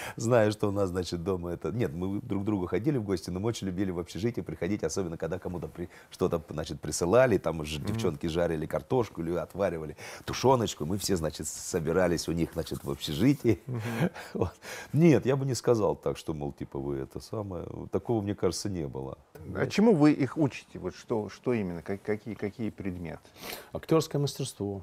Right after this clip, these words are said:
Speaker 2: Так.
Speaker 1: Да, вот мы актёрское мастерство преподаём, э, с Ольгой. И
Speaker 2: Мгм.
Speaker 1: ещё помимо Алёна, наши актёры Малого театра. Вот сейчас у нас четвёртый курс, вот я вот выпустил свой дипломный, сейчас Ольга выпускает,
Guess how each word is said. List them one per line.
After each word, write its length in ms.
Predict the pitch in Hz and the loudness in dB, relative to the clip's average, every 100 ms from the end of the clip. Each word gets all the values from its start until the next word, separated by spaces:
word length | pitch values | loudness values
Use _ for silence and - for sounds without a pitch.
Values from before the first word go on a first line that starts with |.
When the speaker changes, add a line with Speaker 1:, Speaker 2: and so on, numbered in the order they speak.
| - | -6
Speaker 2:
Так. 280 | - 95 95 | 2 4 4
Speaker 1:
Да, 180 | - 92 | -2 -2
вот 200 | 85 117 | -2 0
мы 80 | 127 | -2
актёрское 400 | 104 117 107 98 | 0 0 0 -2
мастерство 340 | 87 - 80 - | -6 -6 -4 -4
преподаём, 680 | - 110 98 98 101 92 92 _ - - _ - _ _ - - - - | -2 -2 0 2 2 0 -6 _ -20 -20 _ -20 _ _ -20 -20 -18 -8
э, 280 | 95 87 85 | -4 -2 -2
с 120 | - | -2
Ольгой. 380 | 90 82 82 80 - _ _ - - - - | 0 0 0 -2 -6 _ _ -20 -20 -12 -2
И 40 | |
Speaker 2:
Мгм. 180 | 95 78 | 0 0
Speaker 1:
ещё 220 | - 82 | -2 -4
помимо 440 | 76 82 78 76 | -2 -2 -2 -4
Алёна, 560 | 76 76 104 123 110 101 - - _ - - _ - - - | -4 -2 0 0 -2 -4 -10 -18 _ -20 -20 _ -20 -20 -10
наши 280 | - 92 - | 0 0 2
актёры 420 | - 85 - 80 | -2 0 2 0
Малого 300 | 78 73 67 | 2 0 -2
театра. 480 | 67 87 87 82 71 - _ - | -2 -2 0 -2 -2 -8 _ -6
Вот 140 | 85 | -6
сейчас 240 | 85 135 127 | 2 2 2
у 40 | |
нас 120 | 107 | 0
четвёртый 320 | 101 - 101 - | 0 0 -2 -2
курс, 280 | 95 90 | -4 -4
вот 160 | 78 - | -4 -2
я 140 | 82 | 0
вот 140 | 80 73 | 0 0
выпустил 380 | 101 - - 101 | -4 -4 -8 -6
свой 220 | - 101 | -4 -2
дипломный, 400 | 92 98 90 80 | -2 -2 -2 -2
сейчас 240 | - - | -4 -2
Ольга 220 | 104 101 95 | -2 0 0
выпускает, 640 | 87 87 - - 82 78 | -2 -4 -4 0 2 0